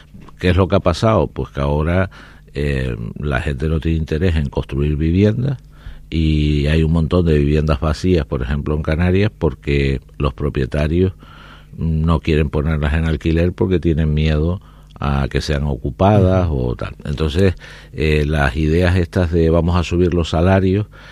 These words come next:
Speaker 1: que están en principio pensadas para favorecer a los trabajadores, puede ocurrir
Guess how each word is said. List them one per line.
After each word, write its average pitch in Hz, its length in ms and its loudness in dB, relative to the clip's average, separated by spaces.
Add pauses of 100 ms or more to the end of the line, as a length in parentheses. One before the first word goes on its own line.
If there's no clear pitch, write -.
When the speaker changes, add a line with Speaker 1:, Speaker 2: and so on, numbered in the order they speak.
(180)
Speaker 1:
que 71 160 0
están 69 720 -2 (160)
en 73 120 -4
principio 82 600 0
pensadas 71 640 -2
para 71 220 -4
favorecer 73 1040 0
a 76 60 0
los 69 160 0
trabajadores, 90 640 4 (360)
puede 82 280 6
ocurrir 95 640 6